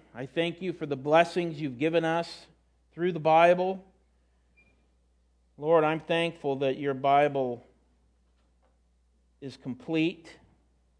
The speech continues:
that it, we can trust that it does come from you, not from people.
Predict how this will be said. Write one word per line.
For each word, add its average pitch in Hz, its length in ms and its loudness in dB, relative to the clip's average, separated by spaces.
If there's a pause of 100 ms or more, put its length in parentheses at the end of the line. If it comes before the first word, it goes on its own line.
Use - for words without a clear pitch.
(180)
that 143 180 -2
it, 139 240 -4
we 143 120 -10
can 139 180 -12
trust 151 480 -2
that 143 160 2
it 135 160 -4
does 147 360 0
come 160 280 -4
from 139 240 -8
you, 156 440 -4 (480)
not 139 280 -6
from 120 160 -12
people. 123 560 -8